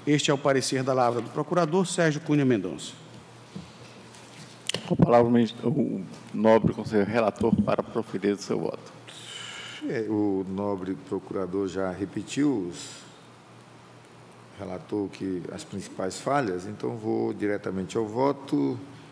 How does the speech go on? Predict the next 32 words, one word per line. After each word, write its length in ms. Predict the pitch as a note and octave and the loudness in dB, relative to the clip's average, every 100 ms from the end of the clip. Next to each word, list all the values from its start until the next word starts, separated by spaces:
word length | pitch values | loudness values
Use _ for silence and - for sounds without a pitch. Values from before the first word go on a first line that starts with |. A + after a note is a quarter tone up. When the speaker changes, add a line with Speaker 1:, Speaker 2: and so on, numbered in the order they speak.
| - | -2
Speaker 3:
reconhecer 580 | A2 A#2 A#2+ G#2 - C3 | -2 2 0 0 4 4
a 60 | A#2 | 4
nulidade 880 | G#2 G2+ F#2 G2+ A2 G#2 F#2 F2+ E2+ - - - - - - - - - - - - | 2 0 0 2 2 0 0 -2 -4 -10 -14 -18 -20 -20 -20 -20 -20 -18 -16 -16 -6
dos 240 | G2+ F2+ | -4 2
atos 340 | G#2+ A2+ - F2 | 4 4 0 2
decorrentes 540 | A2 G#2+ F#2+ G#2 G#2+ | 4 4 0 -2 -2
da 100 | G#2 | -2
Lei 180 | G2 G#2 | 2 2
Municipal 800 | G2+ F#2+ - - - G#2 G2 F#2+ | 0 -4 -6 -8 -2 0 2 0
onze, 260 | G2+ F2 F#2 G2 - | -2 -6 -6 -8 -2
é, 160 | A#2 G#2 | 2 2
cento 400 | - - A#2+ G#2+ | 2 -2 -4 2
e 60 | G#2 | 2
onze 360 | A2+ G2+ F#2 | 4 0 -4
barra 300 | F2+ G2+ F#2+ E2 D#2 | -2 -2 -2 -6 -4
dois 160 | F#2+ | -4
mil 100 | F#2+ | -4
e 40 | F2+ | -8
dezesseis 840 | F#2 B2 A#2 - C#3 C#3+ C#3 - - | -4 -2 -2 0 2 2 0 -6 -8
e 60 | |
da 160 | G2+ G#2+ | -2 0
Lei 240 | G2+ G#2+ | 2 2
Municipal 520 | G#2 G2+ - - G2+ G2 | 2 -2 -8 -4 -2 -2
também 240 | F#2+ F#2+ | -4 -4
cento 320 | F2+ A2 G2 | -6 -8 -6
e 40 | A#2+ | 0
doze 320 | A#2+ B2+ G#2 | 2 2 0
barra 260 | F#2+ G2 | -2 -2
dois 160 | F#2+ F#2+ | -2 -2
mil 120 | G2 | -4
e 20 | |
dezesseis, 640 | F#2+ G#2 A#2+ - B2+ C3+ | -4 0 0 0 0 0